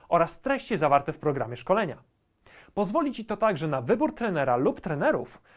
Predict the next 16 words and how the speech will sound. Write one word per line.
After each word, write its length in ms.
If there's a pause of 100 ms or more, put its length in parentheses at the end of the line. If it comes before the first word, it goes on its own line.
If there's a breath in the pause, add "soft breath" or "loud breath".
(140 soft breath)
którzy 380
poprowadzą 640
kurs. 440 (680 loud breath)
Ostatecznie 640 (160)
pozwoli 420
Ci 140
on 120
również 380
na 140
określenie 520
wszystkich 560
materiałów 600 (220 soft breath)
niezbędnych 680
do 140
przeprowadzenia 600
szkoleń. 380